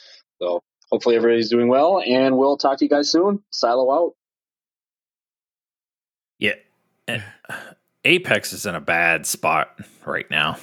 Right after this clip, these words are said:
Speaker 2: Like, I don't know what they did. I had all sorts of trouble trying to sign in and get on. Like, they, they've been struggling a little bit. Um, as far as a Scuf controller, I mean, to me, that a Scuf controller or an Elite controller, where you, when you have your buttons underneath, or, or, you know, I don't know if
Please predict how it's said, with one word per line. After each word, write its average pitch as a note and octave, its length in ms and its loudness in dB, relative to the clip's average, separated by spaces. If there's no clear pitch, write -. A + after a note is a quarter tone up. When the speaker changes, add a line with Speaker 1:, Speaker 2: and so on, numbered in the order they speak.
Speaker 2:
Like, E2 360 -2
I G#2+ 80 2
don't C#2 160 -4
know C2+ 100 -4
what D2+ 220 -4
they D2+ 160 -2
did. D2 340 -4
I G2 140 0
had E2 160 0
all D#2 260 0
sorts - 300 -4
of - 80 -10
trouble E2+ 400 -2
trying F#2+ 220 0
to E2 60 -2
sign F2 340 0
in E2+ 240 0
and E2 140 -4
get E2+ 140 0
on. F2 200 -2
Like, E2+ 200 -2
they, G2 180 0
they've G#2+ 260 -2
been E2+ 140 -4
struggling D#2+ 360 -6
a - 80 -16
little D#2 80 -18
bit. - 160 -16
Um, A2 400 2
as - 140 -12
far A#3+ 260 2
as A#2 160 -2
a A#2+ 60 -10
Scuf - 400 0
controller, A2+ 500 2
I A2+ 40 0
mean, A2+ 180 0
to B2 120 -6
me, B2 200 2
that A2 200 0
a F#2 40 -8
Scuf G#2 340 -2
controller G#2 460 0
or F2+ 260 2
an E2+ 100 -2
Elite F#2 320 -4
controller, G2 560 0
where F2+ 120 0
you, F#2 200 0
when F#2 140 -6
you F#2 60 -2
have F#2 100 -2
your F2 100 -2
buttons F2+ 460 -6
underneath, G2 640 -6
or, D#2+ 160 -6
or, D#2 400 -8
you - 120 -18
know, D#2+ 80 -6
I D2 40 -8
don't B1 80 -12
know E2 100 -6
if - 160 -12